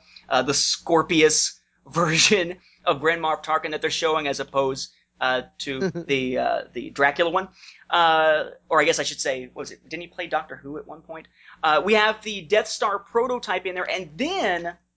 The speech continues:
Speaker 1: it gets to the actual Death Star. And all kinds of great cutaways and such. Uh, Chris Reeve and Chris Travas did a really good job, as they always do, creating really good art for this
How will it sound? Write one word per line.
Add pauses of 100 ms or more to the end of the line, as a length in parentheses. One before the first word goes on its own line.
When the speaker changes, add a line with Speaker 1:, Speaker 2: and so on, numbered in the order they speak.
(600)
Speaker 1:
it
gets
to
the
actual
Death
Star. (420)
And (100)
all
kinds
of
great
cutaways
and
such.
Uh,
Chris
Reeve (320)
and
Chris
Travas
did
a
really
good
job,
as
they
always
do,
creating
really
good (100)
art
for
this